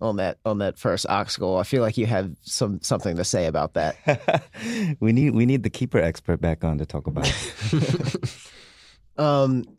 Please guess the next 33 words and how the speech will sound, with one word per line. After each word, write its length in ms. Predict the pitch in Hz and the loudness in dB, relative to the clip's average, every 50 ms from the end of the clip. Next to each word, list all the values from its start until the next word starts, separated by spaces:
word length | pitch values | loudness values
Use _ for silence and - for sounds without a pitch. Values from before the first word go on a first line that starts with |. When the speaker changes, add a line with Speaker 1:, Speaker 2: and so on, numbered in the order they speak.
| _ - | _ 0
Speaker 1:
no, 280 | 160 175 180 170 156 | 2 4 6 6 6
but 160 | 135 143 139 | 6 4 4
I 40 | 139 | 4
mean, 180 | 135 143 143 135 | 4 4 4 4
like, 260 | 135 131 127 - - - - - - - - - - - _ _ - | 4 4 2 0 -4 -12 -20 -20 -20 -20 -20 -20 -20 -20 _ _ 2
I 60 | 135 | 4
think 160 | 139 165 147 | 4 6 6
a 40 | 139 | 6
more 180 | 135 135 135 | 6 6 4
pressing 400 | 123 - - 143 139 135 131 123 | 4 4 4 4 4 4 2 2
question 440 | 110 117 120 120 - - 123 110 104 | 2 4 2 4 4 2 2 2 2
is, 420 | 98 101 107 104 98 92 - - - - | 2 2 2 0 0 -2 -4 -4 -4 -6
how 240 | 120 104 135 143 143 | -2 0 2 4 4
do 80 | 143 | 4
you 180 | 139 135 131 113 | 4 2 2 0
feel 420 | - - - 139 131 131 127 123 | -2 -2 0 2 2 4 4 2
about 380 | 120 101 123 120 117 107 - - _ _ _ _ _ _ _ _ _ _ _ _ _ - | 2 2 4 4 4 2 0 -2 _ _ _ _ _ _ _ _ _ _ _ _ _ 2
Alex 320 | 131 127 120 123 117 - | 2 4 4 2 2 2
Oxlade-Chamberlain 840 | 131 117 123 - 131 117 110 101 - 135 117 120 110 110 107 107 104 | 0 0 0 0 0 0 0 0 0 0 2 2 2 2 0 0 -2
flourishing 540 | - - 131 120 113 113 107 - 131 113 | -2 -2 0 2 2 2 2 0 0 0
at 80 | 107 98 | 0 0
Liverpool 520 | 104 117 110 123 120 104 127 127 127 127 | 0 0 0 0 -2 0 0 2 2 2
and 120 | 120 110 120 | 2 0 -2
scoring 560 | - - - 131 113 110 110 113 113 113 113 | -4 -2 0 0 2 2 2 2 2 0 0
as 360 | - - 123 117 110 107 101 101 | 0 0 0 0 0 -2 -4 -2
many 420 | 107 117 120 113 120 113 - 139 | -2 0 0 2 2 2 2 2
<laughs> 20 | |
goals 400 | - 127 131 - 113 117 123 113 | 2 2 2 2 2 2 0 0
and 160 | 117 107 104 - | 0 -2 -2 -2
twenty 320 | - 131 120 117 117 110 | -2 0 0 2 2 0
appearances 640 | 113 104 131 117 117 117 120 - - 123 123 117 | 0 0 0 2 2 0 0 0 0 0 0 0
for 160 | - - 117 104 | -2 -2 -2 0
them 420 | 107 113 117 123 131 143 147 131 | 2 2 4 4 2 2 0 0